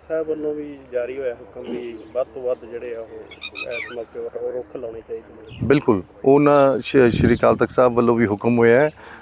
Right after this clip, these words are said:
Speaker 2: ਸਾਡੀ ਡਿਊਟੀ ਉਹ ਵੀ ਲੱਗੀ ਹੋਈ ਹੈ। ਅਸੀਂ ਉਹ ਵੀ ਮੁਹਿੰਮ ਹੈ ਜਿਹੜੀ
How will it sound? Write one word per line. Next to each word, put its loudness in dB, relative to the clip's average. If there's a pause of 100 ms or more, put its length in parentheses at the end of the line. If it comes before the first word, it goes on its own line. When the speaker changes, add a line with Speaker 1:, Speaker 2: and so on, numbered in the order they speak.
Speaker 2:
ਸਾਡੀ 4
ਡਿਊਟੀ 4
ਉਹ 8
ਵੀ 6
ਲੱਗੀ 6
ਹੋਈ 6
ਹੈ। 6 (540)
ਅਸੀਂ 4
ਉਹ 6
ਵੀ 8
ਮੁਹਿੰਮ 6
ਹੈ 6
ਜਿਹੜੀ 2